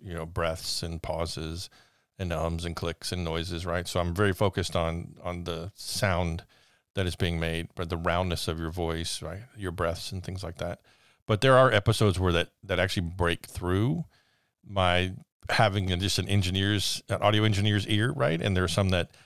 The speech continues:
truly, um, uh, you know, that kind of, I, I have to sit back and go, "Wow, that was, that was a really good episode," right? I, I agree that Jordan Rayner was really good. Um, definitely one of my, uh,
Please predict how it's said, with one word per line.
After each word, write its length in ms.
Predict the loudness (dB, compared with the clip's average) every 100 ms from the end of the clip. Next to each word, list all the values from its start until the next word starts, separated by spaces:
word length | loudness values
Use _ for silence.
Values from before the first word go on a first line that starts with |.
| _ _ -4
truly, 480 | 4 6 8 6 4
um, 560 | 2 2 0 -2 -4 -6 -16 -20 -20 _ _ _ -20 -20 -20 -20 _ _ _ _ -2
uh, 320 | 0 0 -2 -2
you 100 | 0
know, 100 | 0
that 120 | 0
kind 220 | 0 0
of, 200 | -2 -6 _ _ _
I, 100 | -10 -6
I 100 | -2
have 140 | -2 0
to 100 | -2
sit 160 | 0
back 180 | 0 0
and 80 | -2
go, 120 | -4
"Wow, 240 | -2 -2
that 100 | -2
was, 220 | -4 -8 -14 -6
that 80 |
was 140 | -4 -4
a 40 |
really 140 | -6 -6
good 160 | -4
episode," 420 | -2 -2 -4 -4
right? 220 | -2 0 2
I, 80 |
I 180 | 2 4
agree 380 | 2 4 4 4
that 140 | 2
Jordan 440 | 2 2 2 0 2
Rayner 360 | 2 2 2
was 300 | 2 0 -2 -10 -4
really 240 | -2 -2
good. 360 | -4 -6 -8 -12 -20 -20 _ _ _ -2
Um, 480 | 0 2 0 -6 -10 _
definitely 360 | -2 -2 0 -2
one 180 | -2 -2
of 80 | -2
my, 300 | -2 -2 -4
uh, 240 | -6 -8